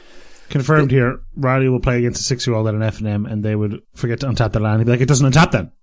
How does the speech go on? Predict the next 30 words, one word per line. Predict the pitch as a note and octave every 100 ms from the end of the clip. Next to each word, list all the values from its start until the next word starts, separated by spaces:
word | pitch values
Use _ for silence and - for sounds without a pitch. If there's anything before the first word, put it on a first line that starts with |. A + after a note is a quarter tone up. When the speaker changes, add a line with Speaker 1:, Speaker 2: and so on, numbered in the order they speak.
| _
Speaker 1:
It | -
doesn't | C#3 C3+ C3
untap. | C#3 E3 - -
Speaker 2:
That's, | - A2+ - -
Speaker 1:
It |
Speaker 2:
yeah, | C#3
Speaker 1:
just | C3
Speaker 2:
that, |
Speaker 1:
doesn't | C3+ B2+
Speaker 2:
that |
is, | D3
Speaker 1:
untap." | D3 - -
Speaker 2:
that's | - B2
exactly | B2 G2+ F2+
what | F2
I | E2+
just | E2 -
said, | F2+ D#2+
yeah. | F2 E2+ E2+
Um, | - G2+ F2+ F2 F2 -
in | G2
not | F#2 -
so | -
many | F2+
words, | F2 F#2 -
but, | G#2+ F#2+ -
uh, | A2
I, | A#2
I | C#3 D3 E3
wouldn't | E3 C#3+ G#2+